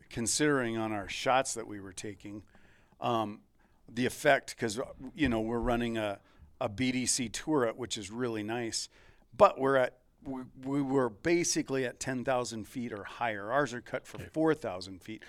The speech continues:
Speaker 1: which gives you a wide range, but it's pretty neat because we had a lot of overlap be-, between the temperature and the altitude. There was a lot of compensation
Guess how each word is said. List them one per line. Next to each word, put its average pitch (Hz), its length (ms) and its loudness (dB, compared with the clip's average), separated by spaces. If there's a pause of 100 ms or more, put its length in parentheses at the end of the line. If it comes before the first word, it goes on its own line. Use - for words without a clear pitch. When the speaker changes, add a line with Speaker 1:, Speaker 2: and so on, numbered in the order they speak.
(220)
Speaker 1:
which - 80 -10
gives 139 220 2
you 120 200 0 (300)
a - 20 -10
wide 120 320 4
range, 123 320 2
but 113 140 -2 (340)
it's - 220 -2 (240)
pretty 175 240 6
neat 151 260 2
because 123 240 -2
we 127 80 0
had 135 120 2
a 127 40 0
lot 117 200 0
of - 100 -4
overlap 127 640 0 (540)
be-, 120 160 -4 (120)
between 123 360 -2
the 107 60 -4
temperature 139 520 -2
and 104 120 -4
the 107 120 -8
altitude. 117 640 0 (320)
There 135 100 0
was 113 100 0
a 120 40 2
lot 120 160 4
of 110 100 -4
compensation 110 960 -4